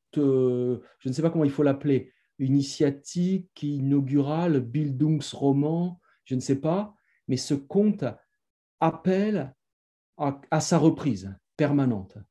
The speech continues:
Ça n'est pas un texte qui est posé là et qui vaut clos, euh, une fois pour toutes. C'est un texte qui appelle dans sa lecture à, à s-, une forme d'appropriation et de relance.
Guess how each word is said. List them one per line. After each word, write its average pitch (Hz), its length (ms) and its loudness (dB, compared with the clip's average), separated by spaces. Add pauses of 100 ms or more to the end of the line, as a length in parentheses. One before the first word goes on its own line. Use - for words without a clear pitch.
(400)
Ça - 140 -4
n'est 120 80 0
pas 156 220 2
un 127 80 4
texte 156 520 -2
qui 131 200 -2
est 123 40 4
posé 139 440 4
là 147 400 -2 (300)
et 127 120 0
qui 139 240 -6
vaut 151 540 2
clos, 160 500 4 (380)
euh, 113 800 -2
une 123 120 -4
fois 143 200 0
pour - 200 -10
toutes. - 340 -8 (260)
C'est 135 200 -4
un 131 80 0
texte 165 640 -4
qui 160 340 -6 (300)
appelle 160 680 0
dans 143 240 2
sa 147 200 -6
lecture 160 640 -4 (440)
à, 131 120 -4
à 127 400 -2
s-, - 720 -12
une 135 160 -2
forme 143 320 0
d'appropriation 143 800 0
et 143 80 4
de 131 100 2
relance. 120 560 0